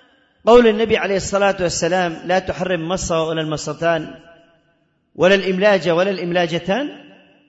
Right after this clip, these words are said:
قالوا مفهومه أنه تحرم الثلاث الأربع، يقال هذا مفهوم عند العلماء،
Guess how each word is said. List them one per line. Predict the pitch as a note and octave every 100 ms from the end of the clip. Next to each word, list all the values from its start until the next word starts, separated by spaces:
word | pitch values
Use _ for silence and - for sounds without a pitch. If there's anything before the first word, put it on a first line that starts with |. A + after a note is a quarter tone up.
| _ _ _ _ _ _ _ _ D#3+
قالوا | F#3 F#3 F3+ - - - -
مفهومه | E3 - C#3 A3+ A#3+ A#3+ - - - - _ _ _ _ _ _ D#3+
أنه | F3 F3
تحرم | F3 - G3+ F#3+
الثلاث | E3 - F3+ F3
الأربع، | D#3 F#3 G#3 A#3+
يقال | D3+ - E3
هذا | C3 E3+ C#3+
مفهوم | B2+ B2 B2+ G2+ - - _ _ _ _ _ _ _ _ _ _ _ _ -
عند | F3+ G3+
العلماء، | E3+ B2 C#3 C#3 D#3 -